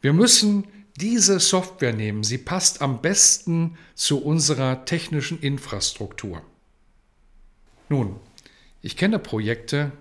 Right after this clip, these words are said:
die genau auf diese Art und Weise wegen vermeintlicher Sachzwänge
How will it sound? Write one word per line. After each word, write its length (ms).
die 80
genau 300
auf 200
diese 380
Art 300
und 180
Weise 420
wegen 340
vermeintlicher 840
Sachzwänge 720